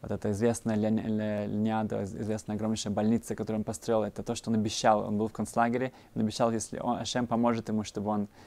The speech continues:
выжил, он построит больницу для людей, потому что ему было, он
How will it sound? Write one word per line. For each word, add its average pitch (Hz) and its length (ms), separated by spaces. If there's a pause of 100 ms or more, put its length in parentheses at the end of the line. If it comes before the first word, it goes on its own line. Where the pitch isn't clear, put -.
(140)
выжил, 135 440 (120)
он 113 120
построит 120 400
больницу 110 440
для 107 80
людей, 101 320
потому 101 220
что - 180
ему 107 160
было, 98 180
он 107 240